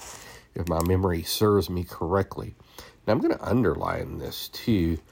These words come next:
'cause it also read left to right, as we know that, uh, most Hebrew,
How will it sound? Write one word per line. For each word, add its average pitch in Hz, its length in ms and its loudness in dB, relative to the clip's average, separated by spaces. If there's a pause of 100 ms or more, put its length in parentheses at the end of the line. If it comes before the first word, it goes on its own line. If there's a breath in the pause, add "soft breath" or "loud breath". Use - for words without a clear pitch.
(500 soft breath)
'cause 90 340 2
it 90 160 0
also 98 400 6
read 87 400 4
left 87 480 0
to 85 60 0
right, 76 480 2 (540 loud breath)
as 90 180 2
we 90 140 4
know 98 420 10
that, 78 460 -4
uh, 76 300 -8 (640)
most 104 580 6 (1000 loud breath)
Hebrew, 87 640 4